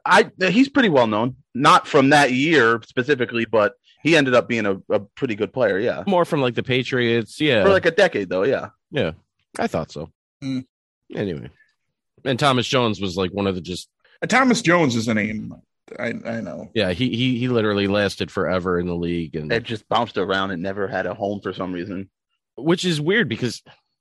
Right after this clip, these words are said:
Speaker 2: if you, if you look at his stats, that he was sneaky good for about five years where he had three,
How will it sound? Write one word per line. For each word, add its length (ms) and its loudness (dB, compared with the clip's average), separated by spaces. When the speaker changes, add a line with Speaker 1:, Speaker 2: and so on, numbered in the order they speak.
Speaker 2:
if 160 -6
you, 120 -2
if 160 -2
you 120 -2
look 180 -2
at 80 2
his 160 -2
stats, 440 -4
that 100 -6
he 180 -6
was 180 -4
sneaky 520 -4
good 200 -4
for 140 -4
about 300 -4
five 500 -4
years 500 -8
where 140 -8
he 140 -8
had 320 -6
three, 720 -6